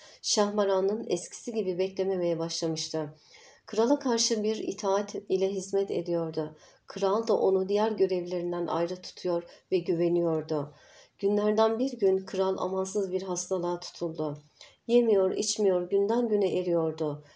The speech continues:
Yataktan kalkamaz hale gelmişti. Devrin tüm hekimleri kralı görmüş, her biri ilaç vermişti ama ne fayda, hiçbirisi kralı ayağa kaldıramıyordu.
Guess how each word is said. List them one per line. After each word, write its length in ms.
Yataktan 480
kalkamaz 560
hale 220
gelmişti. 800
Devrin 340
tüm 300
hekimleri 840
kralı 360
görmüş, 580
her 300
biri 160
ilaç 440
vermişti 560
ama 180
ne 140
fayda, 460
hiçbirisi 680
kralı 420
ayağa 340
kaldıramıyordu. 920